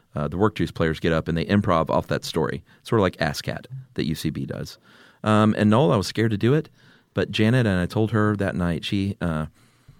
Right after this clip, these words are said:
is someone who is a good friend who has pushed me to do things in my career that I didn't think I could do.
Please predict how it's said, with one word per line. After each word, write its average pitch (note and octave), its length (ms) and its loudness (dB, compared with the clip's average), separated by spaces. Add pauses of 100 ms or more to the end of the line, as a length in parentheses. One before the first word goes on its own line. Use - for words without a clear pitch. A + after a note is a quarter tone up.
(220)
is G2 100 0
someone A2 400 6
who G2+ 120 4
is F2 120 0
a F#2 60 0
good A2 340 0
friend G2+ 280 2
who F#2 140 0
has E2+ 220 -2 (120)
pushed - 220 -2
me A2 100 2
to F#2+ 100 0
do F#2+ 140 0
things F2 300 -2
in E2+ 60 -2
my E2+ 100 0
career F2 400 0 (360)
that E2 100 0
I E2 40 2
didn't A#2+ 280 2
think A#2+ 140 4
I G#2 80 4
could F2+ 180 -2
do. E2 280 -2